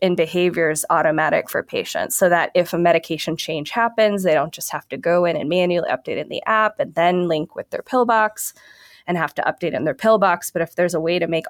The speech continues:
all of these things happen simultaneously, also customizing and framing different types of messages within the apps.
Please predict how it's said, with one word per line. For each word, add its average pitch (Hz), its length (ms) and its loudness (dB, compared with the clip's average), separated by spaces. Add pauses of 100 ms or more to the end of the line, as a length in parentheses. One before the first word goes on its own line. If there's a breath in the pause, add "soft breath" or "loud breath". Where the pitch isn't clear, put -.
all 180 200 4
of 175 180 2
these 151 200 -4
things - 280 -8
happen 285 440 -2
simultaneously, 202 1200 -2 (420)
also 247 300 2
customizing 190 1000 0
and 175 120 -4
framing 202 480 -2
different 180 300 -4
types - 280 -6
of 170 60 -4
messages 175 580 -4
within 254 360 0
the 240 140 2
apps. 208 560 -2